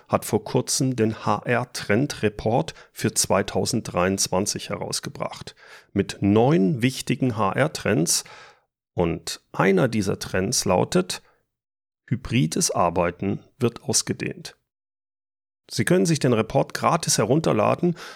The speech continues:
unter personio punkt de schrägstrich Führung. Führung mit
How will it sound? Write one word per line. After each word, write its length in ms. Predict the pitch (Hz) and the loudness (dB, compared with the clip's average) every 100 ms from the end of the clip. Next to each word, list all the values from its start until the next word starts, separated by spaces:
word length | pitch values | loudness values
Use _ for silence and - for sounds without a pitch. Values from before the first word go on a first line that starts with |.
| - | -6
unter 520 | - 160 165 190 220 _ _ _ | 0 2 2 0 -2 _ _ _
personio 720 | - 92 90 120 151 156 165 | -2 0 2 2 4 4 4
punkt 400 | 160 147 135 - | 2 0 0 -2
de 400 | 123 - 170 196 - _ _ _ | 0 4 4 2 -4 _ _ _
schrägstrich 840 | - - - 98 - - 123 135 - _ | -6 -4 0 0 0 -2 0 -2 -6 _
Führung. 640 | - - 131 101 101 117 - _ _ _ _ _ _ | -14 -2 0 0 -2 -8 -14 _ _ _ _ _ _
Führung 600 | - 123 110 120 139 - _ | -2 2 4 4 2 0 _
mit 260 | 113 123 | 2 2